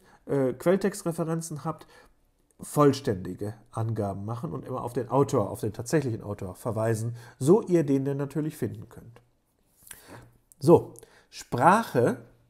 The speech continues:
ist natürlich eine wichtige, äh, Angelegenheit, war es ja auch schon bei der Präsentation. Aber in der Ausarbeitung, da muss man auf die Sprache noch ein bisschen mehr Wert legen. Da müssen wir nämlich wissenschaftliche Sprache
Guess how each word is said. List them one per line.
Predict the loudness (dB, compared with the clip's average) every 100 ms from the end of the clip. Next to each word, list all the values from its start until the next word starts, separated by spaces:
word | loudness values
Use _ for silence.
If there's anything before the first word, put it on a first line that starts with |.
| _
ist | -6 -4 -2
natürlich | -2 0 0 -4 -8 _ _ _
eine | -2 0
wichtige, | 0 -2 2 6 6 2 -2
äh, | -2 -2
Angelegenheit, | -2 0 0 -2 -4 -2 -2 -4 -4
war | -2 -2
es | -4 -4
ja | -2
auch | -4
schon | -4 -4
bei | -2
der | -4
Präsentation. | -4 -6 -4 -6 -8 -12 -12 -10 -6 -6 -8 -14 -20 -20 -6
Aber | 2 4 2 -2 -16 -4
in | 0
der | 2 2
Ausarbeitung, | 2 0 0 2 4 4 2 4
da | 4
muss | 4 2
man | 0
auf | -2 -2
die | -4
Sprache | -2 0 0 0
noch | -2 -2
ein | -2
bisschen | -2 0 -2 0
mehr | 0
Wert | 0 0 0
legen. | 0
Da | 2
müssen | 0 0 0
wir |
nämlich | 0 -2 -2
wissenschaftliche | -2 0 -2 -4 -8 -8 -8 -8
Sprache | -8 -8 -2 0 0 -4